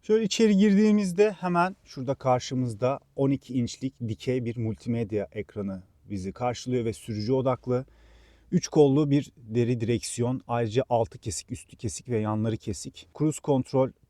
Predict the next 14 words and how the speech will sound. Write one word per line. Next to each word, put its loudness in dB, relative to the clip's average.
tuşları -4
ve 4
yol 6
bilgisayarını 0
kontrol -2
edebileceğiniz -4
tuşlar -8
ve -2
tabii -6
ki -8
Multisense -4
tuşumuz -10
da -2
burada -4